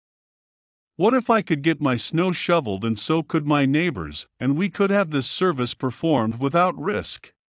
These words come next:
At some point, the reader will assume the state must exist as a regulatory force to protect the interests of all parties.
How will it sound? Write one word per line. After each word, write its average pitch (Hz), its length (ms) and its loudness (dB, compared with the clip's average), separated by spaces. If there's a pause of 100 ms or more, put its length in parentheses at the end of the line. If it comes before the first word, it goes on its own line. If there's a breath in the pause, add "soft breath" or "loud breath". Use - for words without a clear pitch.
(1000)
At 143 160 0
some 220 320 4
point, 160 360 0
the 120 120 0
reader 110 420 0
will 120 220 0
assume 190 460 2
the 131 100 0
state 156 400 -2
must 147 320 0
exist 120 560 0
as 113 160 0
a 117 60 2
regulatory 135 920 0
force 98 580 -2 (320)
to 131 120 -2
protect 139 520 -2
the 135 220 -4
interests 127 580 -2
of 139 140 -2
all 165 220 4
parties. 113 680 -2